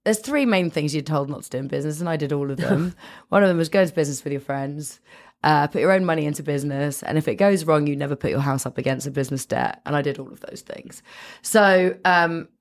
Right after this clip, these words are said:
Speaker 1: really, those are simple, basic rules that any normal, sane person would stick to.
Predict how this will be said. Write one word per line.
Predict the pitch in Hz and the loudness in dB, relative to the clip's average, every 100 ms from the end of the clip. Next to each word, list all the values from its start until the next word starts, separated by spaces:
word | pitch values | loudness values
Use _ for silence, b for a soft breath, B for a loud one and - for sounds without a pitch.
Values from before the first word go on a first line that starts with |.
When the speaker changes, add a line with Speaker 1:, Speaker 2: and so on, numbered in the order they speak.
| - | -6
Speaker 1:
really, | 226 262 170 156 196 | 2 4 4 0 0
those | 180 180 | 0 -2
are | 175 | -2
simple, | - 190 185 175 160 156 | -2 -2 0 0 0 -2
basic | 180 180 175 156 - 143 | 0 0 0 -4 -6 -2
rules | 156 147 143 139 | 0 0 -2 -6
that | 139 131 - - | -6 -6 -4 0
any | 202 185 | 2 0
normal, | 175 160 151 147 - | -2 -2 -2 -2 -6
sane | - 190 165 156 | 0 0 0 -2
person | 151 139 151 143 | -4 -4 -6 -8
would | 139 | -8
stick | 135 - 143 - | -8 -6 -6 -6
to. | 131 131 | -6 -4